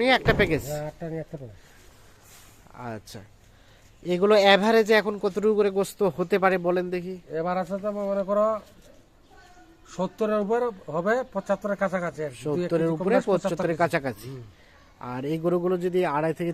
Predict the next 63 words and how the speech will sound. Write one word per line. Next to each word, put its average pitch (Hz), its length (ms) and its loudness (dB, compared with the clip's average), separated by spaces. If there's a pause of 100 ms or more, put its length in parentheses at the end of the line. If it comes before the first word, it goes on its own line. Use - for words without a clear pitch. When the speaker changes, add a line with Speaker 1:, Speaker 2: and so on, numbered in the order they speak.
Speaker 1:
তিন 170 180 -2
মাস 175 120 -2 (100)
রাখা 165 200 -4
যায়, 160 200 -2
কতটুকু 185 380 0
করে 170 160 -2
গোস্ত 165 100 0
Speaker 2:
এগুলো 180 180 0
Speaker 1:
ধরানো 143 140 0
Speaker 2:
মনে 139 100 0
Speaker 1:
যাবে? - 100 -2
Speaker 2:
করো 190 160 -2
সাড়ে 185 220 -4
তিন 208 140 -4
মন 202 140 -2
করে 190 180 -4
ধরা 165 180 -6
যাবে। 113 160 -12 (340)
Speaker 1:
সাড়ে 139 260 -2
তিন 160 160 -4
মন 170 160 -2
করে 202 140 -2
Speaker 2:
ধরা 151 80 -4
Speaker 1:
ধরানো 156 220 0
Speaker 2:
যাবে। - 100 -8
Speaker 1:
সম্ভব? 160 260 2 (220)
Speaker 2:
সম্ভব। 151 240 -8 (300)
সোয়া 170 240 -4
তিন 190 160 -6
মন, 202 200 -4
সাড়ে 156 240 -8
তিন 127 120 -18
মন, 117 160 -18
সোয়া 160 200 -8
তিন 165 140 -14
মন, 165 140 -10
সাড়ে 143 220 -16
তিন - 120 -20
মন। - 80 -20 (240)
Speaker 1:
সাড়ে 147 240 -2
তিন 196 140 -2
মন 220 100 4 (140)
আসবে 165 280 4
এক 247 160 4
একটা? 226 260 0
Speaker 2:
আ-, 165 380 -12 (140)
আসবে। 151 240 -12 (140)
Speaker 1:
ন্যূনতম 240 400 10 (120)
তিন 262 160 2
মন 269 160 4
ধরা 269 220 8
যাবে? 202 180 4 (200)
Speaker 2:
না, 196 80 0 (200)
তিন 220 180 -4
মন 220 100 0 (100)
পার 196 220 4 (140)
দ-, 147 200 -10
দ-, - 120 -20 (180)
হবে 151 160 0 (100)
গরু। 147 180 -4
Speaker 1:
তিন 160 180 -2
মন 196 120 0 (180)
পার 202 140 10